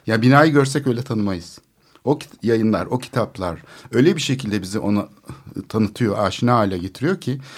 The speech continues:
şeyden daha büyük bir gerçeklik oluşturuyor. Yani kendisinden daha önemli bir, güçlü bir gerçeklik haline getiriyor o tanınırlığı.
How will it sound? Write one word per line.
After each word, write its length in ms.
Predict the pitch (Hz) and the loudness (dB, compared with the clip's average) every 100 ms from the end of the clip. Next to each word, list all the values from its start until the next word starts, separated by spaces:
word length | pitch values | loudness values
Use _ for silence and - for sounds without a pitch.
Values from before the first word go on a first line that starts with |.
| - - | -20 -20
şeyden 460 | - 127 123 143 139 | -6 0 4 4 6
daha 180 | 131 143 | 6 6
büyük 160 | 135 | 2
bir 80 | 127 | 0
gerçeklik 580 | 98 101 - - - - | 2 0 0 -8 -8 -8
oluşturuyor. 560 | 82 80 - 85 85 85 | -8 -10 -12 -8 -6 -4
Yani 220 | 90 95 | -6 -4
kendisinden 560 | 113 104 104 120 117 | -2 -2 -2 0 2
daha 180 | 110 113 | 2 2
önemli 440 | - 113 110 120 120 | 2 2 4 2 2
bir, 180 | 117 - - - - | -2 -6 -18 -20 -8
güçlü 360 | 101 - 131 | -8 -2 0
bir 80 | 117 | 0
gerçeklik 640 | 90 90 82 - - 87 - | 0 -4 -6 -10 -14 -16 -8
haline 340 | 90 90 87 | -6 -4 -4
getiriyor 500 | 82 85 - 85 82 - - - | -6 -10 -8 -8 -6 -10 -20 -12
o 140 | 98 | -10
tanınırlığı. 640 | - 104 101 95 85 85 | -2 0 2 0 -2 -6